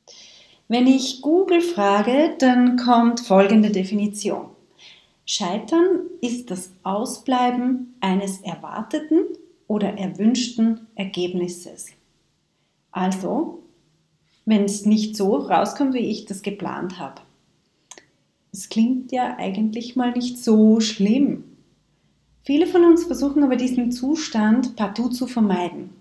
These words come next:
Sie tun lieber gar nichts als was Falsches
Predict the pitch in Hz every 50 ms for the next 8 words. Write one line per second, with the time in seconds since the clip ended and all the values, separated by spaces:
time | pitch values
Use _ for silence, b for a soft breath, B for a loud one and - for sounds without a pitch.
0 | _ _ _ _ _ _ _ _ - _ _ _ _ - _ - 214 254 247 220
1 | - 302 294 294 294 302 B B B B B B B B B 226 247 233 - 214
2 | - - 156 151 170 208 262 330 403 403 - - - - - - - - 254 254
3 | 254 262 277 277 - - - 190 185 196 214 214 - - 277 285 294 294 - -
4 | -